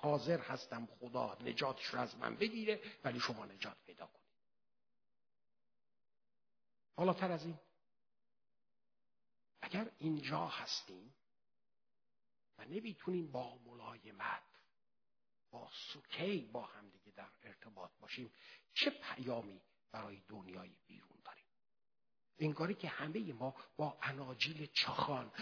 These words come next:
با پیام‌های چاخان داریم دور خودمون میچرخیم و دنیا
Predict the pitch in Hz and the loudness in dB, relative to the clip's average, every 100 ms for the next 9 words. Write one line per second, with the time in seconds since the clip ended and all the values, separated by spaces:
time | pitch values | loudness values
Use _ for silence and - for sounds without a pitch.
0 | - 170 160 - 165 151 147 143 - 180 | -2 0 0 -2 2 2 2 -2 -6 -4
1 | 165 156 - 127 - 135 123 - - 95 | -4 4 4 4 0 -2 -2 -6 -12 -14
2 | 98 - - 107 92 - 101 - - - | -14 -14 -14 -14 -14 -16 -4 -2 -2 -6
3 | - - _ _ _ - 123 143 117 107 | -14 -20 _ _ _ -6 -2 0 -2 0
4 | 127 | 0